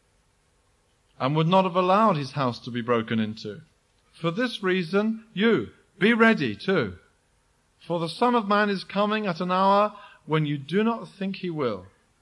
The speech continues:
Who then is the faithful and sensible slave whom his master put in charge of his household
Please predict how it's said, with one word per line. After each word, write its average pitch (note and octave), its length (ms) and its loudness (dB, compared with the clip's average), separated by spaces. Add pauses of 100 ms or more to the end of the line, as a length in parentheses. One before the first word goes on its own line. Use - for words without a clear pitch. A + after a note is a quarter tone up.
(1160)
Who A#3+ 200 -2
then A#3+ 140 4
is A3 180 0
the G3 120 -4
faithful F#3+ 720 -4
and A2 120 -10
sensible F#3+ 680 -6
slave A#2 600 -6 (720)
whom D3 200 -4
his B2+ 160 -6
master G3 560 0
put F#3+ 200 -4
in E3+ 120 -4
charge A3 440 -4
of G3 60 -12
his F3+ 160 -8
household D#3 580 -4